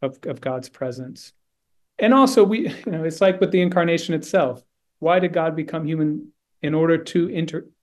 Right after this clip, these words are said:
interact with us on our level, right? To communicate with us, uh, to enter into our reality.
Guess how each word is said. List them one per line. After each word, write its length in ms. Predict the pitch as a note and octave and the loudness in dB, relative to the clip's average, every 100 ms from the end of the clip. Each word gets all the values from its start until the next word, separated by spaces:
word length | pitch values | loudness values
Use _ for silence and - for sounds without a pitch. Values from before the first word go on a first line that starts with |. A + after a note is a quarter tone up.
| _ _ _ _ _ _ | _ _ _ _ _ _
interact 480 | F#3 F#3 F3 E3 E3+ | 0 4 4 4 0
with 120 | D#3+ | 2
us 180 | E3 D#3+ - | 2 0 -2
on 160 | D#3+ | 0
our 160 | D#3 D#3 | 2 2
level, 480 | C#3+ D#3+ C3+ B2 - _ _ _ _ | 0 0 -2 -8 -12 _ _ _ _
right? 180 | C#3+ D3+ | -6 -6
To 80 | - | -8
communicate 560 | - D#3 D#3+ D#3 D#3 | -2 0 0 0 0
with 160 | C#3+ C3 | -2 -2
us, 420 | C#3+ C3+ C3+ - - _ _ _ _ | -2 -2 -6 -14 -20 _ _ _ _
uh, 160 | C#3 C3 | -10 -8
to 200 | C3+ F3 | -8 -6
enter 400 | D3+ D3+ D3 D3+ | 0 0 0 -2
into 440 | D#3 C#3+ C3+ C#3+ | -2 -2 -4 -4
our 200 | C#3 C#3 | -2 -2
reality. 720 | C3+ C3 C3 D3 C#3 B2+ B2 | 0 -2 0 0 0 -2 -8